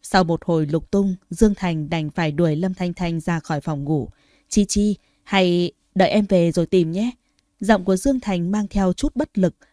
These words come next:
Lâm Thanh Thanh đã quen kiêu ngạo, sao chịu được ấm ức này,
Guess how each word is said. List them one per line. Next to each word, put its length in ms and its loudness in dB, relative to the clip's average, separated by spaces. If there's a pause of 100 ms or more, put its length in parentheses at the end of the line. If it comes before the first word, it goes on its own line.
(280)
Lâm 180 2
Thanh 180 -2
Thanh 380 -4
đã 140 -6
quen 260 -2
kiêu 200 0
ngạo, 300 -4 (280)
sao 340 0
chịu 240 0
được 240 2
ấm 160 2
ức 220 -4
này, 240 0